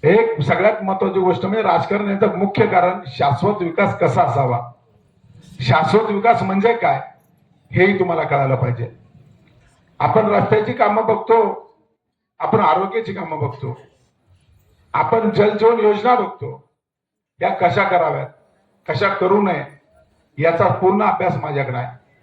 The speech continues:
कारण सकारात्मक गोष्टी करत असताना चांगल्या गोष्टी करण्याचा माझा पहिल्यापासून मानस राहिलेला आहे.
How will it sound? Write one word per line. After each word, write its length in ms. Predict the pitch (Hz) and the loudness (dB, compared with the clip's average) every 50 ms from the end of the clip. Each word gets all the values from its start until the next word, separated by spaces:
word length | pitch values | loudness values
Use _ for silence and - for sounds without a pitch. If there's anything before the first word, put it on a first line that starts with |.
| _ _ _ _ _ _ _ _ | _ _ _ _ _ _ _ _
कारण 320 | - 160 170 196 202 202 185 | -2 0 0 0 0 -2 0
सकारात्मक 640 | - 180 165 - 190 202 226 226 226 - 226 - | 0 0 0 2 2 2 2 2 0 -2 -6 0
गोष्टी 260 | - 202 190 - 190 185 | 2 0 0 2 -2 -6
करत 260 | - 185 175 - 190 | -6 -6 -8 -4 -2
असताना 280 | 208 - - 202 220 214 | -4 -2 -2 -4 -6 -6
चांगल्या 400 | 214 - 196 175 190 196 208 226 | -4 -2 -2 0 0 0 0 0
गोष्टी 300 | 214 185 180 - - 202 202 | 0 0 -4 -2 -2 -2 -2
करण्याचा 460 | 202 202 190 175 180 185 185 208 220 | -2 -2 -2 -2 -2 0 0 2 0
माझा 300 | 214 214 - 202 208 208 | 2 0 0 0 0 0
पहिल्यापासून 640 | 202 - 196 185 185 196 233 226 214 185 185 180 | 0 0 -2 -2 0 0 0 -2 -2 -4 -6 -6
मानस 300 | 175 160 156 156 147 127 | -6 -4 -2 -2 0 2
राहिलेला 340 | 135 143 135 127 127 120 113 | 2 2 2 0 -2 -2 -4
आहे. 200 | 113 - - _ | -6 -8 -12 _